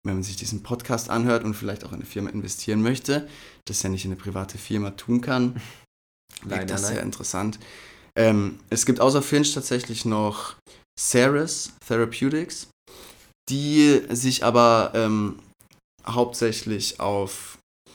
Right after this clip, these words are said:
Speaker 1: tatsächliche Erkrankungen des gastrointestinalen Traktes, also des Magen-Darm-Traktes in schöner Fachsprache, ähm, spezialisiert haben. Während Finch, wozu wir auch noch kommen, tatsächlich auch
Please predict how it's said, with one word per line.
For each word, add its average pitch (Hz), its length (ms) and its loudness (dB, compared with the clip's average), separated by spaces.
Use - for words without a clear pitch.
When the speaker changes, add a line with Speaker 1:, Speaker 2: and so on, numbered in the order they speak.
Speaker 1:
tatsächliche 110 480 -4
Erkrankungen 107 800 0
des 101 440 -6
gastrointestinalen 107 1200 -4
Traktes, - 640 -6
also 101 200 -8
des - 160 -12
Magen-Darm-Traktes 113 1080 -6
in 110 200 -12
schöner - 260 -12
Fachsprache, 104 680 -10
ähm, 98 440 2
spezialisiert 104 800 0
haben. 131 420 2
Während 113 420 6
Finch, 135 720 4
wozu 107 220 -4
wir 107 120 -2
auch 107 100 -4
noch 98 180 -8
kommen, 107 500 0
tatsächlich 110 680 -2
auch 101 520 -2